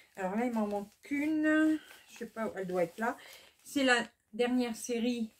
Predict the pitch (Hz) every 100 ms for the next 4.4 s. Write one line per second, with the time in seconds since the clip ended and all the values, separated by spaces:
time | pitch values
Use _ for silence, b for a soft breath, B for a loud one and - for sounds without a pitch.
0 | - 214 202 - 220 254 294 311 269 262
1 | 254 240 240 220 208 180 - B B B
2 | B B _ _ _ 208 - 220 214 208
3 | 226 214 214 214 226 - 202 190 190 -
4 | 220 254 226